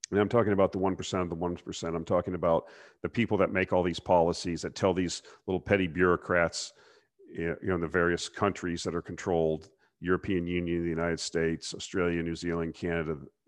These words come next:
basically the Anglosphere, um, you know, what to do. Gates, Soros,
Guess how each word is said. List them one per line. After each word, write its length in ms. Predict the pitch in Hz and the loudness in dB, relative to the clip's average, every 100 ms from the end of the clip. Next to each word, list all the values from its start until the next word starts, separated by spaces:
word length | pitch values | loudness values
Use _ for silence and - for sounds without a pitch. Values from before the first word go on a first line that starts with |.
| _ | _
basically 300 | 92 87 85 | -6 -4 -6
the 180 | 76 - | -6 -4
Anglosphere, 680 | 85 82 80 - 80 76 78 - _ - - _ _ _ - | -2 -2 -4 -6 -6 -4 -4 -8 _ -20 -20 _ _ _ 0
um, 580 | 82 82 80 76 78 - _ _ - | 2 4 2 0 -4 -10 _ _ -6
you 80 | 90 | -2
know, 300 | 76 71 - - | -2 -4 -8 -2
what 200 | 90 - | 0 0
to 100 | 87 | -2
do. 360 | 87 85 71 - _ _ _ 87 | -2 0 -2 -8 _ _ _ 0
Gates, 580 | 90 85 85 - - - | 2 2 0 -6 -10 -10
Soros, 960 | - 107 90 85 85 80 76 - - | -6 2 4 4 2 2 -2 -6 -8